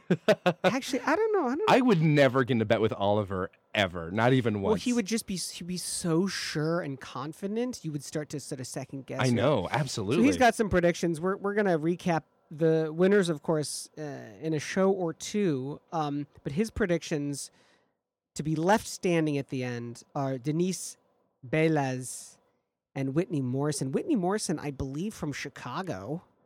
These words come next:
Speaker 1: Oh, local.
Speaker 2: That would be pretty swell.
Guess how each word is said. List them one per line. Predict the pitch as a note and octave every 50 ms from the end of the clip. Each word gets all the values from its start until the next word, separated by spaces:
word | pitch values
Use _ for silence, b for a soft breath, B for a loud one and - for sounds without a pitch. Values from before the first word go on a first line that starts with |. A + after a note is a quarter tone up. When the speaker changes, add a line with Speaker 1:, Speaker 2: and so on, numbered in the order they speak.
| _ _ _ _ -
Speaker 1:
Oh, | D#3 A#3 D4 F4 D#4+ G#3 C#3
local. | G#2 B2 D#3+ B3 C4 E4 D4 - - _ -
Speaker 2:
That | F#3 F3+ E3+
would | G#3 G#3+ F#3+
be | E3+ E3
pretty | - - - D#3+ C3+ B2
swell. | - - - B2+ G#2+ G#2 F#2 A2 D3+